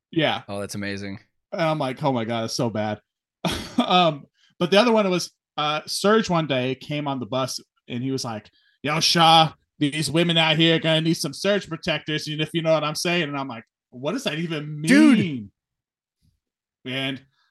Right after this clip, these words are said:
Speaker 1: uh, so for Christmas that year, I made him custom-made condoms that say surge protectors. And it says, "No more baby nana," 'cause that was one of the phrases he popped up
Speaker 2: Yeah.
Speaker 1: all the time.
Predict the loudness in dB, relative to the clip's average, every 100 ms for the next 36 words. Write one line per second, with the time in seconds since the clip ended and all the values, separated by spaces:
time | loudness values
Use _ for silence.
0 | _ 0 2 2 0 0 2 2 0 -6
1 | _ -20 -20 -12 -12 0 0 0 -2 -2
2 | -2 -2 -2 -4 -6 -4 -2 0 0 0
3 | -4 -4 -6 -10 _ -2 0 0 -2 -2
4 | 0 0 0 -2 -6 -6 -4 -6 -6 -8
5 | -10 -14 _ _ -6 -4 -2 -2 -4 -2
6 | -2 -2 -4 -4 -6 -4 -4 -4 -4 -6
7 | -8 _ _ _ 0 2 2 -2 -2 0
8 | 4 6 4 4 2 2 2 0 0 -4
9 | -6 -6 -4 -6 -6 -4 -4 -6 -10 -10
10 | -12 -4 2 4 4 0 -12 -16